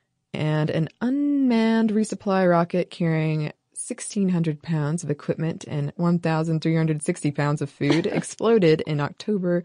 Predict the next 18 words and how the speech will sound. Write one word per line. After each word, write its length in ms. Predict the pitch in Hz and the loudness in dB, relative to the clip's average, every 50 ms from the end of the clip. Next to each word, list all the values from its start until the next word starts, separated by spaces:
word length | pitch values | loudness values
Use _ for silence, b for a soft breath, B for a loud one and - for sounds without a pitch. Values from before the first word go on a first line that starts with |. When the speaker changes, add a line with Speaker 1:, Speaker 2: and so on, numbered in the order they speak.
| b b - | b b -2
Speaker 1:
of 200 | - 254 269 262 | 2 4 4 4
Speaker 2:
Oh. 40 | 262 | 6
Speaker 1:
twenty 260 | 247 240 220 202 190 | 4 4 4 2 2
fourteen. 600 | 180 143 139 - - - 156 139 127 117 117 123 | 0 -2 -2 -4 -4 -2 -2 0 0 0 0 2
Speaker 2:
Oh, 220 | 233 226 196 160 151 - - | 2 2 2 0 -2 -4 -8
goodness. 400 | - 208 185 170 170 165 170 - | -8 -6 -4 -4 -6 -6 -4 0
Speaker 1:
Yeah, 200 | 165 156 - - | 0 2 2 2
that 140 | 156 165 - | 0 0 -2
kinda 200 | - 185 156 156 | -2 -2 0 0
hurt 180 | 160 156 - | 0 -2 -2
my 100 | - - | -2 -2
heart 180 | 156 151 143 127 | -2 -2 -2 -2
when 100 | - 131 | -2 -2
I 40 | 127 | -2
read 160 | 127 131 123 | -2 -2 -2
it. 160 | 120 - - B B B B B B B B B B | -4 -6 -8 B B B B B B B B B B
Speaker 2:
Yeah. 380 | - 196 202 190 185 180 170 - | -2 0 2 2 2 2 2 2
Um, 380 | - 208 208 214 208 202 190 | 2 4 6 6 6 6 4